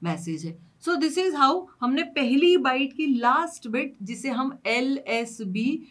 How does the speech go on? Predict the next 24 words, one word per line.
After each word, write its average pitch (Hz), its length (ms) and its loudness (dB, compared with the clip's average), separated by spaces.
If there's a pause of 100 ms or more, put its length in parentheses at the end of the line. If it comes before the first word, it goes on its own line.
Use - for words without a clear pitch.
(200)
लीस्ट 233 480 4
सिग्निफिकेंट 202 720 -6
बिट 175 220 -2
बोलते 175 340 -4
हैं, 311 220 -6 (220)
उससे 240 280 -6
आइडेंटिफाई 233 720 -2
कर 180 140 -8
लिया 220 220 -4 (220)
कि 277 60 0
ये 254 340 0 (400)
एक 277 240 2 (920)
कैसा 214 240 -4
है, 330 300 -2
यूनिकास्ट 214 640 4
एड्रेस 131 340 -14
है। - 60 -18 (520)
Now 392 220 0
we 359 160 4
can 349 220 0
take 320 160 -2
another 247 400 2
example। 254 680 -2
से 320 320 -2